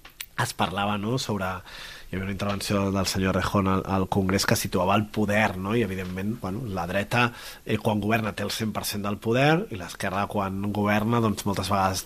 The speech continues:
no? Eh, malgrat puguis pensar que tens el poder polític, has de fer front al poder econòmic, al poder judicial, al poder mediàtic, no? I, per tant, bueno, és una demostració més que, que la dreta intenta controlar,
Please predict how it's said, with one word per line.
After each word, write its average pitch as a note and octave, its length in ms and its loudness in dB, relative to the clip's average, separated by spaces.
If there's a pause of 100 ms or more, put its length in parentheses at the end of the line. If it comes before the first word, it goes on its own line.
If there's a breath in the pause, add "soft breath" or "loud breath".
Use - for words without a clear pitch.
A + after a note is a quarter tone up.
no? A2+ 240 2
Eh, F2+ 320 0
malgrat F#2 400 -2
puguis G#2 240 0
pensar G#2 400 2
que F#2 140 0
tens F2+ 100 -4
el F#2 160 -2
poder G2 240 0
polític, G#2+ 320 2
has G#2+ 80 2
de G2 160 0
fer F2+ 140 -6
front F#2+ 100 2
al F#2 140 -2
poder F#2 260 0
econòmic, G2+ 400 2
al F2+ 160 -4
poder F2 160 -2
judicial, G2+ 560 4
al G2 80 -6
poder F2+ 240 -2
mediàtic, F2+ 560 -2
no? G2 160 -2
I, A#2+ 80 -4
per F2+ 160 -2
tant, F2+ 160 -2 (480 loud breath)
bueno, G2+ 240 2
és G2+ 80 0
una G2 80 0
demostració G2+ 480 0
més G#2 240 0
que, A2+ 220 -2 (680 loud breath)
que - 80 0
la G#2 160 -2
dreta A2 240 -4
intenta A#2+ 720 0
controlar, G2+ 640 2